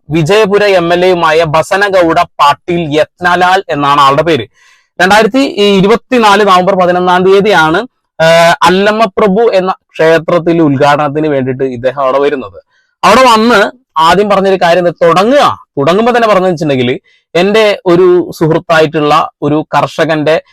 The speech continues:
എട്ട് ഏക്കർ ഭൂമി, എട്ട് ഏക്കർ ഭൂമി വഖഫ്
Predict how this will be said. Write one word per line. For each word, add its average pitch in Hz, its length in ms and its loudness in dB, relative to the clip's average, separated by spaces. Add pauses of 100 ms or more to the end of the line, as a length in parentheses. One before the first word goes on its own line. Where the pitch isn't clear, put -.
(240)
എട്ട് 180 720 0
ഏക്കർ 165 520 0
ഭൂമി, 156 720 0 (580)
എട്ട് 139 140 -6
ഏക്കർ 180 220 0
ഭൂമി 180 240 2
വഖഫ് 175 920 0